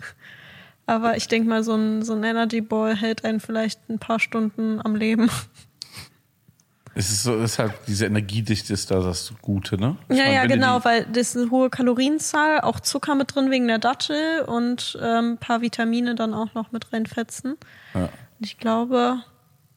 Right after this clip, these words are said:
Speaker 1: wenn Models sich von einem Apfel am Tag ernähren können, kann ich mich von einem Energy Ball am Tag ernähren.
Speaker 2: Vor allen Dingen ist es auch so für den Kopf ganz gut. Du kannst immer sagen, „Ich hab schon einen Energy Ball heute gegessen.“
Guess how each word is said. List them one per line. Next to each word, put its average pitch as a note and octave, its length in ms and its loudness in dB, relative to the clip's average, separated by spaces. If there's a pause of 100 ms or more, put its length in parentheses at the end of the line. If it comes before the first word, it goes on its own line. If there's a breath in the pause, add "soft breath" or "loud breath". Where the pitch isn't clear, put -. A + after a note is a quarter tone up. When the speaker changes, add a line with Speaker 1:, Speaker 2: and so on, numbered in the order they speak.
(1800)
Speaker 1:
wenn A3+ 220 -2
Models A#3 400 0
sich A#3+ 180 -4
von A#3 160 -4
einem A3+ 180 -2
Apfel - 320 -6
am A#3 120 -4
Tag B3 240 -6
ernähren A#3+ 340 -4
können, A#3+ 200 -6
kann B3 160 -6
ich A#3 160 -6
mich A#3+ 140 -8
von A3+ 120 -12
einem A3+ 160 -6
Energy A3+ 360 -6
Ball A3+ 180 -6
am A#3 160 -6
Tag A#3+ 240 -8
ernähren. B3 340 -8
Speaker 2:
Vor D#3+ 160 0
allen B2 60 2
Dingen C#3 100 4
ist C3 120 -2
es B2 60 -2
auch A2+ 220 0
so G#2 480 2
für - 200 -4
den G2+ 80 2
Kopf - 240 -4
ganz F#2+ 240 -4
gut. - 260 -8
Du - 100 -10
kannst - 240 -6
immer G#2+ 100 0
sagen, G2+ 140 0
„Ich - 80 -8
hab - 140 -14
schon - 180 -14
einen G#2+ 180 -6
Energy G#2 340 -4
Ball G2 240 -2
heute G2 180 -4
gegessen.“ B2 540 -6